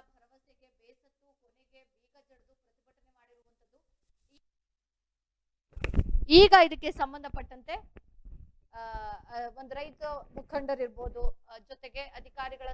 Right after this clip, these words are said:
ಸಮ್ಮುಖದಲ್ಲಿ ಮಾತುಕತೆಯನ್ನ ನಡೆಸಿ ಏಪ್ರಿಲ್ ಒಂದನೇ ತಾರೀಕುವರೆಗೂ ನಮ್ಗೆ ಗಡುವನ್ನ ಕೊಡಿ, ನಾವು ಹಣವನ್ನು ಕೊಡ್ತೀವಿ ಅಂತ ಭರವಸೆ ಕೊಟ್ಟಿದ್ದಾರಂತೆ.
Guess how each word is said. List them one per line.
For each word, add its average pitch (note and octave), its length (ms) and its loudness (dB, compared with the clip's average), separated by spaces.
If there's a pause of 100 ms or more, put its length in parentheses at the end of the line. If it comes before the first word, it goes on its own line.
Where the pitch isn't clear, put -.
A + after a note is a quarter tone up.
ಸಮ್ಮುಖದಲ್ಲಿ B3+ 500 -10
ಮಾತುಕತೆಯನ್ನ A#3+ 720 -20
ನಡೆಸಿ C#4 320 -10
ಏಪ್ರಿಲ್ B3+ 260 -14
ಒಂದನೇ C4+ 440 -14
ತಾರೀಕುವರೆಗೂ B3 580 -12
ನಮ್ಗೆ A#3+ 260 -20
ಗಡುವನ್ನ A3 420 -16 (120)
ಕೊಡಿ, A3 200 -16
ನಾವು B3 160 -12
ಹಣವನ್ನು A#3 440 -20
ಕೊಡ್ತೀವಿ C#4+ 340 -20
ಅಂತ C4+ 140 -18
ಭರವಸೆ G#3+ 380 -18
ಕೊಟ್ಟಿದ್ದಾರಂತೆ. A3 640 -18